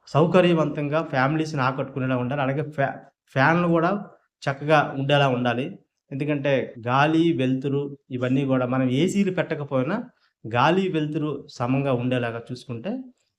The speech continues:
చక్కగా వచ్చేవాళ్ళు ఉన్న ఒక అరగంట సేపు అయినా చక్కగా కూర్చొని కౌన్సిలింగ్ ద్వారా మనకి మంచిగా కనెక్ట్ అయ్యి మరింత మందికి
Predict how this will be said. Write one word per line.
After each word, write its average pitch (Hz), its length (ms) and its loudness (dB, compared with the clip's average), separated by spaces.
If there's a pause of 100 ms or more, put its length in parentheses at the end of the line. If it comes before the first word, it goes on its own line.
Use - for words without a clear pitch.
(120)
చక్కగా - 480 -4 (540)
వచ్చేవాళ్ళు 131 840 0 (260)
ఉన్న 127 400 0 (320)
ఒక 131 140 -6
అరగంట 139 360 0
సేపు 135 320 -2
అయినా 151 320 -4 (500)
చక్కగా 147 440 -4
కూర్చొని 139 520 -4
కౌన్సిలింగ్ 139 520 -2
ద్వారా 127 260 -2
మనకి 143 480 -6 (640)
మంచిగా 151 380 0
కనెక్ట్ 135 360 -4
అయ్యి 135 420 -4 (260)
మరింత 170 480 2
మందికి 170 760 -2